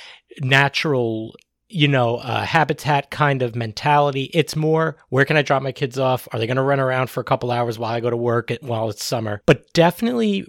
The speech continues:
remember kids, especially some of my Jewish friends, tales of Jewish camp excursions, which I think this is implied to be a Jewish camp. So is it ever outright said, or is it just they always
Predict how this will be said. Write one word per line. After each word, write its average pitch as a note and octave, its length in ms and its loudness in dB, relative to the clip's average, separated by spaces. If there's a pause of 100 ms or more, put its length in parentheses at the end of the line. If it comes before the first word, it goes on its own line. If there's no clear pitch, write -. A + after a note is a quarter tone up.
remember C#3+ 440 0
kids, C3+ 440 -2
especially D#3 440 0
some D#3+ 160 -4
of D3+ 80 -2
my C#3+ 100 0
Jewish B2+ 400 -2
friends, G2+ 540 -8 (840)
tales C3+ 720 4 (120)
of A#2+ 220 -2
Jewish C#3 420 2
camp C3 480 -2
excursions, B2+ 640 -2
which C3 140 0
I C3+ 100 4
think C4 540 -2
this F3 260 2
is C3+ 160 0
implied C3 440 0
to C3+ 80 0
be A#2+ 180 -2
a A2 40 -6
Jewish A2 360 -4
camp. F#2+ 480 -10
So A#2 400 -4 (240)
is D3 140 0
it E3 80 2
ever E3 240 4
outright C#3+ 420 2
said, C#3 320 0
or C#3+ 60 4
is B2 120 -2
it C3 60 -10
just - 320 -8
they C#3+ 120 2
always C3 300 4